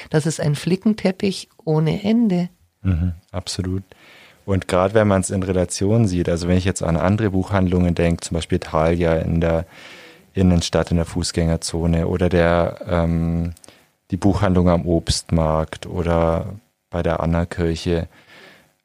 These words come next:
Speaker 2: die haben natürlich schöne Plätze, schöne Straßen, wo man davor auch ein bisschen entspannt
Speaker 1: Ja,
Speaker 2: gehen
Speaker 1: genau,
Speaker 2: kann und
Speaker 1: genau.
Speaker 2: wenig
Speaker 1: Sie möchten
Speaker 2: Autos.
Speaker 1: ja nicht belastet werden irgendwo.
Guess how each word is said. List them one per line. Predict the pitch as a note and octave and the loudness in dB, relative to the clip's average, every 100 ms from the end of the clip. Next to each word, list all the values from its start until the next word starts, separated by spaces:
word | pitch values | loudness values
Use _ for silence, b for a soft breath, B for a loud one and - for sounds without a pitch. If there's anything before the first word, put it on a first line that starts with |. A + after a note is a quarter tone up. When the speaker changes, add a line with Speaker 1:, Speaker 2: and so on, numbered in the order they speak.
| _ _ | _ _
Speaker 2:
die | - F#2+ | -2 2
haben | A2+ | 2
natürlich | A#2+ - A2+ G2+ | 2 2 -2 -2
schöne | - A2 | -2 -2
Plätze, | F#2+ A#2+ C#3 - C3+ | 0 0 -2 -2 -2
schöne | - A#2+ G#2 | -2 -2 -2
Straßen, | - G2+ A2 | 0 0 0
wo | G#2+ | 0
man | G2+ | 0
davor | F#2+ - G2 | -2 -2 -2
auch | |
ein | G2 G2+ | -2 -4
bisschen | - - G#2+ G#2 | -6 -4 -4 -4
entspannt | F#2+ - - F2+ F2+ - - | -6 -6 -2 0 -2 -8 -14
Speaker 1:
Ja, | F#3+ F3 E3 E3 | -2 4 4 4
Speaker 2:
gehen | A2+ A#2 | 2 2
Speaker 1:
genau, | G3+ C#3 | 4 4
Speaker 2:
kann | C3+ E3 | 2 2
und | F#3 | 0
Speaker 1:
genau. | F3+ | 0
Speaker 2:
wenig | - | 2
Speaker 1:
Sie | A3 | 4
möchten | A3+ A3+ | 4 4
Speaker 2:
Autos. | F#2+ A#3 | 4 4
Speaker 1:
ja | |
nicht | A3+ C#3 - - - | 4 2 -2 -10 -4
belastet | A3+ G#3 G#3 - - G3 F#3+ E3+ | 0 2 2 -2 -4 -4 -4 -2
werden | D#3+ F#3 G3+ G3+ | 0 2 0 0
irgendwo. | F3+ F#3+ G#3 G#3+ - G3+ G#3+ | 0 0 0 -2 -2 -2 -2